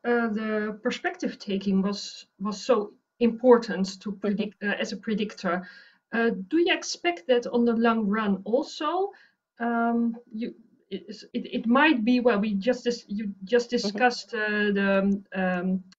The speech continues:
Speaker 1: depletion. It might deplete your resources, uh, to, um,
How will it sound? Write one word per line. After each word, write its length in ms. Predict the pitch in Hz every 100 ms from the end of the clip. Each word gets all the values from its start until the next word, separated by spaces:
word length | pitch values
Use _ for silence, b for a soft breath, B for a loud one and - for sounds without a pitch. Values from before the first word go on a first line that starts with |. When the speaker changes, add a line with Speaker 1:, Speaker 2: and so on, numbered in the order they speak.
| _ _ -
Speaker 1:
depletion. 760 | 185 202 247 277 285 - 247 254 B B B -
It 120 | 208
might 300 | 226 269 254
deplete 440 | 254 - 247 -
your 100 | 214
resources, 920 | 214 196 - 240 302 - 370 370 - - 220
uh, 60 | 220
to, 460 | 240 233 226 214 -
um, 520 | 208 202 202 208 208